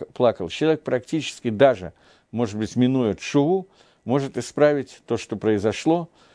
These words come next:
И это та тайна того, что, с одной стороны, в Тиша Б'Ав разрушены два храма, с другой стороны, Тиша Б'Ав, который вызвал плач на все поколения,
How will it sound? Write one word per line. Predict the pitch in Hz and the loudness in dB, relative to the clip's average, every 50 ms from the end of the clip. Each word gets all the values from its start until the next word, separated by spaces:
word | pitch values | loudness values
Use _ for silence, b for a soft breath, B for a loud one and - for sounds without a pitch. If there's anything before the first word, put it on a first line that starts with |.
| b b b | b b b
И | - | -2
это | 123 151 156 151 | -2 0 0 -2
та | 127 - - 147 127 | -6 0 0 0 0
тайна | - _ - 151 147 135 123 110 101 | 0 _ 0 2 2 2 -2 -8 -6
того, | - 120 110 110 104 | -2 -2 0 0 -2
что, | - - _ - 82 | -4 -6 _ -6 -6
с | 80 - - | -4 -2 -4
одной | 110 110 123 135 120 | -2 0 0 -2 -2
стороны, | - - 113 101 98 92 | -2 -2 -2 0 0 -2
в | - - | -4 -6
Тиша | 107 - - 110 | -10 -10 -6 0
Б'Ав | 110 117 107 101 98 | 2 2 2 2 2
разрушены | 107 101 95 110 110 110 - - 104 101 95 | -2 -2 0 -2 -4 -6 -4 -4 -4 -4 0
два | 95 107 104 | 2 0 0
храма, | 101 - 147 170 175 151 127 120 b b b b b b b | 2 2 2 2 2 0 -6 -14 b b b b b b b
с | - 95 | -10 -6
другой | 98 110 120 143 165 156 | -6 -2 0 0 0 0
стороны, | - - 139 127 135 127 117 101 | -2 -4 -4 -4 -2 -2 -4 -4
Тиша | - - 104 - - 113 | -6 -8 -8 -4 -4 2
Б'Ав, | 110 143 151 160 151 _ | 2 4 2 2 0 _
который | - 104 - 117 107 104 | -10 -6 -4 -2 -2 0
вызвал | 98 110 131 127 90 90 87 82 76 - b b b b b _ | 0 2 0 0 0 -2 -4 -4 -4 -6 b b b b b _
плач | - 117 123 135 131 120 - - - - _ _ _ | -4 0 2 2 2 0 -4 -12 -16 -20 _ _ _
на | 92 104 104 | -4 -4 -4
все | 98 - - 131 | -4 -2 -2 -2
поколения, | 104 - 104 - 123 127 147 165 160 143 127 120 | -2 -2 -4 -2 -2 -2 -2 -2 -2 -4 -4 -6